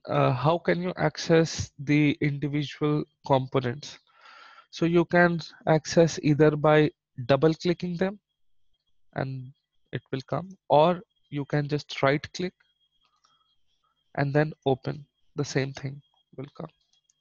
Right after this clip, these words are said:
Okay. Now, uh, in this software, the default value of gravity is along Z axis. But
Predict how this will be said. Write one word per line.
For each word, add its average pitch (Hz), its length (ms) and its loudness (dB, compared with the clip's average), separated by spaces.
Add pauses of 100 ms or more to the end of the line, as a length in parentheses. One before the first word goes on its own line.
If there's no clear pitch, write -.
Okay. 165 260 -12 (1080)
Now, 180 360 0 (160)
uh, 143 320 4 (120)
in 165 240 2
this 180 220 4
software, 180 580 2
the 160 160 4
default 156 640 0 (240)
value 156 680 0
of 156 360 0 (220)
gravity 147 720 0
is - 360 -6
along 143 640 -2 (1120)
Z 147 240 4
axis. - 560 -4 (720)
But 139 240 0